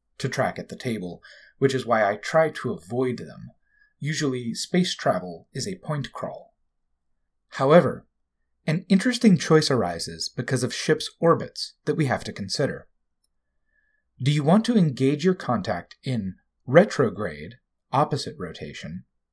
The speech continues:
or prograde, same rotation, orbit? Prograde orbit is the more classic one, I would say. You can follow your contact for as long as you need, let your opponent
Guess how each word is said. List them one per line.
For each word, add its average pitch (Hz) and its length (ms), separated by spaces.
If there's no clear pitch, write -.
or 147 400
prograde, 110 800
same 185 440
rotation, 82 720
orbit? - 440
Prograde 147 600
orbit 110 400
is 151 200
the 139 80
more 127 240
classic - 560
one, - 320
I 104 120
would - 180
say. - 360
You 143 140
can 131 160
follow 147 360
your 160 160
contact 131 640
for 98 240
as 92 120
long 123 280
as 113 160
you 101 80
need, 131 380
let 127 160
your - 160
opponent 127 480